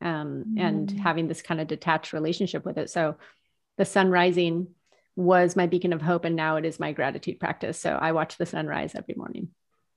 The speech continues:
Speaker 2: What a lovely reminder. I love that. The last question is, what are your thoughts on thriving? This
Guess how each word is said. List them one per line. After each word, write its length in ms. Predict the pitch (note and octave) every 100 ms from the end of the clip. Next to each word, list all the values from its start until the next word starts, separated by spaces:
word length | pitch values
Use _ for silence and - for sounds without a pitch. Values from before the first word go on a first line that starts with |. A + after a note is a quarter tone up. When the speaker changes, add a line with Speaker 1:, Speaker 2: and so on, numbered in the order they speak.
| _ _ -
Speaker 2:
What 200 | A#3+ A#3+
a 80 | B3
lovely 380 | G#3 G3 G3+ G3+
reminder. 680 | G3 F#3+ F#3 F#3 E3+ F3 F#3 _ _ _ _ _ _ _ -
I 80 |
love 300 | G3 F#3+ F#3
that. 260 | F#3 E3+ E3+ _ _ - - - - _
The 140 | B3 A3+
last 520 | A3+ A#3 A3+ - - -
question 580 | - A#3 - A#3 A3+ A3
is, 320 | - G#3 G3
what 300 | F#3+ G#3 -
are 100 | G#3+
your 300 | G#3 G3 G3
thoughts 400 | G3 F#3+ F#3 -
on 220 | F#3+ F#3+
thriving? 640 | F3+ F3 F3 F3 F3 F3+ F#3
This 300 | G#3 - -